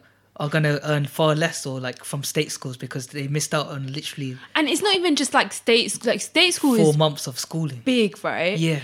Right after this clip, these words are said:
Speaker 2: So even, like, there's comprehensive and then there's grammar schools.
Speaker 1: Yeah.
Speaker 2: Grammar school is still a state school. <laughs> Do you know what I
Speaker 1: Yeah,
Speaker 2: mean?
Speaker 1: yeah.
Speaker 2: And, like, like, my little sister goes to a grammar school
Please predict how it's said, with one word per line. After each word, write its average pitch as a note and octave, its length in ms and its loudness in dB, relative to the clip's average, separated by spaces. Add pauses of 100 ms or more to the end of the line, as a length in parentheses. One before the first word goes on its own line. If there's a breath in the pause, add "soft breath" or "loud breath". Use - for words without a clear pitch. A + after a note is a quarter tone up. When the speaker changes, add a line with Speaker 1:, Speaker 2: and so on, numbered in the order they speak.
Speaker 2:
So - 120 -2
even, D4+ 400 2
like, A3+ 220 2
there's A3+ 180 4
comprehensive A#3+ 960 2
and F3+ 100 2
then F#3+ 100 4
there's F#3 180 4
grammar A3 360 8
schools. F3 500 0 (120 loud breath)
Speaker 1:
Yeah. D#3+ 160 4
Speaker 2:
Grammar F4 240 8
school E4 200 4
is B3+ 180 6
still B3 260 6
a G3 100 6
state G#3+ 340 6
school. D3+ 300 0
<laughs> - 20 0
Do G#3 100 2
you F#3 100 6
know G#3 120 10
what A3+ 60 10
I - 40 10
Speaker 1:
Yeah, D3 320 10
Speaker 2:
mean? C3+ 140 -2
Speaker 1:
yeah. D3 280 0
Speaker 2:
And, B3 160 8
like, A#3+ 300 4 (400)
like, A3 180 4
my B3+ 120 6
little D#4 140 4
sister G#3 200 -4
goes F#3 180 0
to F#3 80 0
a E3+ 60 0
grammar F3 240 0
school E3 440 -4